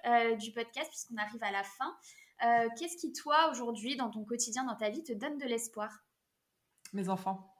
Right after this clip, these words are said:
Speaker 1: Mm.
Speaker 2: Quand je vois leurs réflexions, euh, on est justement, on en-, on entend beaucoup de critiques sur la jeunesse, euh, euh,
Speaker 1: Oui.
Speaker 2: non, mais vraiment, on entend beaucoup de critiques sur la jeunesse, la, la jeunesse, euh, voilà, euh,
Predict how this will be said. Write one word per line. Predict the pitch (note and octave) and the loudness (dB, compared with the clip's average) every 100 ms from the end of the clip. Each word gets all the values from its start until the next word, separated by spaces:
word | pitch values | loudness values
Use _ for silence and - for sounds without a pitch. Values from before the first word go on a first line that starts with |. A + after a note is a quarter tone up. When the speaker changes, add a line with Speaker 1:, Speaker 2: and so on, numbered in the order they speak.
| _ _ _ _ _ _ _ A3 | _ _ _ _ _ _ _ -10
Speaker 1:
Mm. | A3 A3+ G3+ G#3 - | -8 -6 -8 -14 -12
Speaker 2:
Quand | - G3 | -2 2
je | F#3 | 6
vois | G#3+ A3+ | 12 12
leurs | G#3+ G3+ | 12 10
réflexions, | F#3 G3+ - G#3+ - - A3+ B3 C4 A#3+ | 8 2 2 0 0 -2 0 0 2 6
euh, | F#3 F3 F3 | 6 8 8
on | E3+ F3 | 8 8
est | F3+ F3+ | 6 6
justement, | F3+ F3 G#3+ B3 | 4 0 0 4
on | G#3+ | 6
en-, | D#3+ D#3 D#3+ | 6 6 4
on | E3 | 2
entend | E3+ F3+ | 2 2
beaucoup | F3 G3+ - | 2 0 -4
de | G3+ F#3+ | 0 2
critiques | F#3+ - G3 B3+ - | 2 -4 -8 -6 -2
sur | G3+ | 2
la | E3+ | 2
jeunesse, | D#3+ E3 E3+ F#3 F#3 D3+ | 2 0 0 0 -2 -6
euh, | D3 D3+ D3+ D#3+ D#3 D3+ C#3+ B2+ C3 - - - - - | -6 -6 -8 -12 -12 -12 -10 -10 -14 -20 -16 -14 -14 -2
euh, | D3+ D3+ D#3 D3 D3 C#3+ C#3 | 2 4 6 4 2 0 -4
Speaker 1:
Oui. | C3+ D3 D#3+ | -6 -8 -6
Speaker 2:
non, | D#3+ F#3+ | 0 2
mais | G3+ E3+ D#3+ | 6 6 6
vraiment, | E3+ F#3 | 4 4
on | G#3+ | 4
entend | F3+ E3+ | 2 2
beaucoup | E3 F#3 | 0 -2
de | A3 | -6
critiques | F#3+ F#3+ F3 | -8 -8 -4
sur | E3+ | 0
la | D3+ | 0
jeunesse, | D3 C#3 E3 - | 0 -2 -4 -4
la, | C#3+ C3+ | -4 -2
la | C#3 C3+ C3 | -2 -2 -2
jeunesse, | C3+ C#3 C#3 | -2 -4 -6
euh, | C3 | -6
voilà, | B2+ C3 C#3 C3 - - - _ | -2 0 -2 -4 -12 -18 -18 _
euh, | C#3 C3+ C3+ C3 | -6 -4 -2 -2